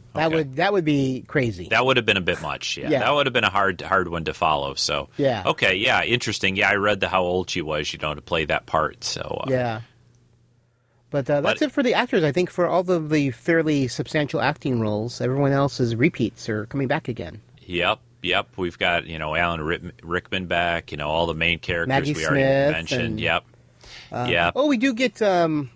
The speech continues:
Speaker 1: Arthur Weasley.
Speaker 2: Oh, that's right. There was no Arthur Weasley in the first one, just, just Molly. So, uh,
Speaker 1: Yeah. And
Speaker 2: yeah.
Speaker 1: it was a really quick Molly, too, but we got an actual substantial role for the Weasleys.
Speaker 2: Yes, yes, yes, yes.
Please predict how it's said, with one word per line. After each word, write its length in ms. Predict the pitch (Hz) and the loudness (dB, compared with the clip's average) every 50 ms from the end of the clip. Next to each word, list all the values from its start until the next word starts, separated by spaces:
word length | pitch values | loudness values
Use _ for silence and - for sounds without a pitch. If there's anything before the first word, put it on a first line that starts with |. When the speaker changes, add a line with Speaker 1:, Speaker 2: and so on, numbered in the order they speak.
| - - | -4 -2
Speaker 1:
Arthur 280 | 170 180 185 208 190 170 | 0 0 2 2 2 2
Weasley. 600 | 151 147 143 139 127 120 135 135 147 190 226 - - - - _ _ _ _ _ _ _ _ _ _ _ - - - - - - - | 4 4 2 2 0 0 0 0 0 0 -2 -4 -8 -16 -20 _ _ _ _ _ _ _ _ _ _ _ -20 -16 -14 -12 -10 -6 -2
Speaker 2:
Oh, 140 | 202 233 247 | 0 0 2
that's 220 | 262 254 240 - | 2 2 2 2
right. 260 | 151 107 101 110 - | 4 4 4 4 2
There 100 | - 135 147 | 2 2 4
was 180 | 170 160 143 | 4 2 2
no 180 | 165 175 170 151 | 2 2 4 4
Arthur 400 | 120 117 123 131 - - 117 101 | 4 4 2 2 2 2 2 2
Weasley 460 | 98 98 95 90 82 - 95 92 92 | 2 2 2 2 2 2 2 2 2
in 60 | 87 | 2
the 60 | 90 87 | 0 0
first 280 | - 107 101 - - | 2 2 2 2 0
one, 120 | 90 85 85 | -2 -2 0
just, 300 | 104 101 - - - - | 0 0 0 0 -2 -2
just 320 | - 107 - - - - - - | -2 -2 -2 -2 -4 -6 -4 0
Molly. 440 | 98 98 98 95 92 80 71 71 | 2 4 4 4 2 0 -2 -4
So, 460 | - - - - 92 82 80 80 78 80 | -2 -2 -2 0 0 0 0 -2 -2 -2
uh, 180 | 78 76 78 78 | 0 0 0 2
Speaker 1:
Yeah. 360 | 170 185 180 165 131 117 113 107 - - _ _ _ - | 2 2 2 2 0 -2 -4 -8 -14 -20 _ _ _ -4
And 120 | 147 156 | 0 2
Speaker 2:
yeah. 60 | 214 190 | 4 4
Speaker 1:
it 40 | |
was 120 | 175 170 - | 4 4 2
a 80 | 165 | 2
really 160 | 160 196 185 147 | 2 2 2 0
quick 260 | - - 247 - - | 0 -2 -2 0 2
Molly, 300 | 165 131 117 113 117 110 | 0 0 2 0 -2 -2
too, 240 | - - 208 156 123 | -2 0 0 2 2
but 140 | 127 127 120 | 2 0 0
we 80 | 143 | 0
got 240 | 143 160 160 156 127 143 | 2 2 2 2 2 0
an 60 | 139 | 0
actual 320 | 143 147 - - 160 139 | 0 0 -2 -2 -2 -2
substantial 500 | - - 127 - - 143 139 139 - 151 135 | -2 -4 -4 -4 -2 -2 -2 -2 0 0 2
role 180 | 135 143 165 | 2 2 2
for 120 | 156 - 131 | 0 0 0
the 80 | 113 110 | 0 2
Weasleys. 600 | 110 113 107 101 107 107 104 110 - - - - - - - - - - - - - - - | 2 2 2 0 -2 -4 -4 -4 -6 -10 -12 -14 -18 -20 -20 -20 -20 -20 -16 -16 -14 -14 -8
Speaker 2:
Yes, 640 | - 113 120 123 117 87 - - - - - - - | -4 0 0 2 2 0 0 0 0 0 0 0 2
yes, 320 | 104 95 90 80 - - | 2 2 2 2 0 0
yes, 280 | - 87 82 - - - | 0 0 0 0 -2 -2
yes. 480 | 98 80 69 - - - - - - | -2 -2 -2 -2 -2 -2 -2 -2 -4